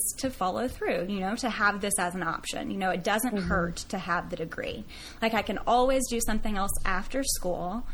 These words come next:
Speaker 1: Um, and so, yeah, it was, you know, the people that mean the most to me are my parents, probably, and I cherish their opinion so much. And it was just so early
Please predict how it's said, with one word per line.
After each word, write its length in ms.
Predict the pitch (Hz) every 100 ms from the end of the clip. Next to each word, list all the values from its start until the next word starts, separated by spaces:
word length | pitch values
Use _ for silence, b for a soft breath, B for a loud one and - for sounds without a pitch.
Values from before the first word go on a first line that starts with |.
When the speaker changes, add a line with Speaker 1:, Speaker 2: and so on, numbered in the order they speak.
| B B B
Speaker 1:
Um, 560 | - 196 190 180 - - - - - - - - - - - - - - - -
and 140 | 254
so, 100 | 285 262
yeah, 340 | 269 294 240
it 140 | 247 247
was, 140 | 247 220 - B B B -
you 200 | - 240
know, 120 | 240
the 80 | 226
people 400 | 226 269 269 254
that 440 | 226 214 - - -
mean 260 | 226 233
the 80 | 214
most 340 | 202 226 - -
to 60 |
me 120 | 202
are 100 | 185
my 140 | 185 185
parents, 420 | 208 226 196 147
probably, 600 | - 185 185 185 185 220 -
and 160 | 208
I 140 | 202 190 196
cherish 520 | - - 262 233 -
their 140 | 196
opinion 480 | 190 190 247 208 185
so 260 | - 240 226
much. 300 | 214 196 -
And 100 | 196
it 80 | 208
was 260 | 214 202 -
just 340 | 214 208 - B B B
so 300 | - - 202
early 500 | - 233 269 262 226